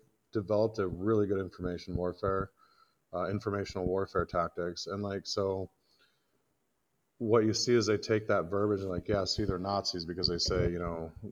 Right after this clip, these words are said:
we're nationalists." But in reality, if, if you took the time to understand that, like, not everywhere in the world had an issue with, uh, Jim Crow, with fucking slavery. I mean, I don't even know if there was ever even really African-American slaves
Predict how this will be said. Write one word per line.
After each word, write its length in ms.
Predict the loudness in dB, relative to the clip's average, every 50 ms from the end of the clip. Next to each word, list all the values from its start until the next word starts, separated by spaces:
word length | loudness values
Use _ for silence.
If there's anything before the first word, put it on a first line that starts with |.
| -14 _ _ _ _
we're 180 | -6 -6 -4 -4
nationalists." 560 | -2 -2 -2 -4 -4 -6 -6 -6 -6 -6 -4
But 160 | -2 -2 -2
in 60 | 0 0
reality, 460 | 0 2 4 4 4 4 4 2 2
if, 260 | 0 -2 -6 -10 -6 -4
if 160 | -4 -4 -4
you 60 | -6
took 200 | -2 -2 -2 -2
the 60 | -4 -4
time 240 | -2 -2 -2 0 0
to 60 | -2
understand 480 | -4 -4 -6 -6 -4 -2 -2 -2 -2
that, 120 | -4 -4 -4
like, 300 | -2 -2 -2 -4 -6 _ _ _ _ _ _ _ _ _
not 300 | 0 2 4 4 4 2
everywhere 360 | 0 2 2 4 4 4 4
in 80 | 2 2
the 80 | 0
world 360 | 0 0 2 4 4 2 4
had 140 | 2 0 0
an 100 | 0 -2 -4
issue 400 | -4 -4 -4 -4 -4 -2 -2 0
with, 520 | 0 0 0 0 0 0 -2 -4 -8 -16 -18 -10 -6
uh, 400 | -4 -4 -2 -4 -4 -4 -6 -8 -8 -10
Jim 320 | -8 -6 -4 -4 -4 -8
Crow, 480 | -6 -4 -2 0 0 0 0 0 0 0
with 260 | 0 0 -2 -2 -4 -8 -6
fucking 340 | -4 -4 -4 -4 -6 -6 -4
slavery. 720 | -4 -4 -2 0 0 0 0 0 -2 -2 -2 0 -2 -2 -4 -8 _ -20 -20 -20 -20 _ _ -8
I 60 | -6
mean, 120 | -4 -2
I 80 | 0 2
don't 140 | 2 2 2
even 120 | 2 0
know 140 | 0 0 -2
if 80 | -2 0
there 80 | 0
was 140 | 0 2 2
ever 220 | 0 0 0 0 0
even 180 | -2 -2 -4
really 400 | -4 -4 -2 -2 -2 -2 -4 -4 -6 -12 _ _ _ _ _ _ _ _ _ _ _ _ _ _ _ _ _ _ _ _ -2
African-American 880 | -2 -2 0 0 -4 -4 -2 -4 -2 -2 -2 -2 -2 -2 -4 -6 -6
slaves 540 | -4 -6 -2 0 0 2 2 2 0 -2 -4